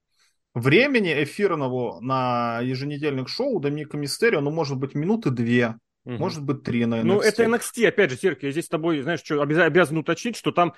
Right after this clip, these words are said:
Speaker 2: задача в N X T впихнуть как можно больше персонажей на
Speaker 1: Вот,
Speaker 2: шоу.
Speaker 1: вот именно. Вот они впихивают, и это смотрится-то нормально. Ты ни про кого не забываешь,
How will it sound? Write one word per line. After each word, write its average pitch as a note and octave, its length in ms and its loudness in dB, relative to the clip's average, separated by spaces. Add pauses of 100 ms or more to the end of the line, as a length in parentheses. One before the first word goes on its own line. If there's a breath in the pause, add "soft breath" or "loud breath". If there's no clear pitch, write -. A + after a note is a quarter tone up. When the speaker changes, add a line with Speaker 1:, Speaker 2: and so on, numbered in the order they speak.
(240 loud breath)
Speaker 2:
задача D#3+ 500 6
в C3 60 2
N D3 100 2
X - 140 -4
T A#3+ 100 0
впихнуть G3 480 2
как E3 220 4
можно F#3+ 380 4
больше D#3+ 380 2
персонажей D3 580 0
на B2 120 6
Speaker 1:
Вот, F3+ 300 10
Speaker 2:
шоу. - 80 -20
Speaker 1:
вот B2+ 300 2
именно. C#3+ 400 4
Вот D3 220 2
они F#3+ 140 6
впихивают, G#3 680 0
и C#3+ 60 -2
это F#3+ 180 0
смотрится-то A3 640 0
нормально. E3+ 420 0
Ты D#3+ 140 -4
ни A3+ 100 0
про A#3+ 160 -4
кого C4 240 -2
не B3 100 -2
забываешь, D#3+ 640 0